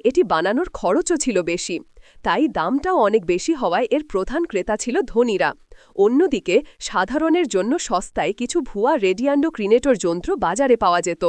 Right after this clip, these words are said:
এগুলো রেডিয়াম থাকত খুব অল্প কিংবা কোনো কোনোটাতে থাকতই না। এই সস্তা যন্ত্রগুলো স্বাভাবিকভাবেই ক্রেতা ছিল যৌবন ধরে রাখতে আগ্রহী গরিব বা নিম্ন মধ্যবিত্ত শ্রেণী। মজার ব্যাপার হল,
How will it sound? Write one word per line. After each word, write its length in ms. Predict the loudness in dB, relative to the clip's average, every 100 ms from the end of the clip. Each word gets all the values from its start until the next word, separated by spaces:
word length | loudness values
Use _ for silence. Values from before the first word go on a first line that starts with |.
| 0 -4 -20 -20 -16 0
এগুলো 380 | 2 4 4 4 4
রেডিয়াম 340 | 2 2 2 2
থাকত 280 | 0 -6 -2 -6
খুব 200 | 0 -2 0
অল্প 300 | 2 2 4 2 4
কিংবা 260 | 4 4 2
কোনো 240 | 0 2 2
কোনোটাতে 500 | 0 0 0 -2 -4
থাকতই 520 | -4 -8 -6 -2 0 2
না। 120 | 0 -2 _ -20 _ -2
এই 160 | -2
সস্তা 440 | -2 -4 -4 -2 -2
যন্ত্রগুলো 640 | 0 -2 -2 -4 -2 0 0
স্বাভাবিকভাবেই 880 | -2 -4 -2 0 0 -2 -2 0 0 -2 0
ক্রেতা 300 | 2 2 -2
ছিল 200 | -2 -2 -2
যৌবন 440 | 0 0 4 4
ধরে 220 | 4 2 2
রাখতে 320 | 0 -2 -4 -2
আগ্রহী 460 | -2 -2 -4 -2 -4
গরিব 320 | 2 4 4 4
বা 120 | 2
নিম্ন 280 | 2 4 6
মধ্যবিত্ত 540 | 4 0 -2 -4 -2 -4
শ্রেণী। 400 | -2 0 0 0 -4 _ _ -20 -8
মজার 380 | 2 2 4 2
ব্যাপার 300 | 2 0 -2
হল, 200 | 0 2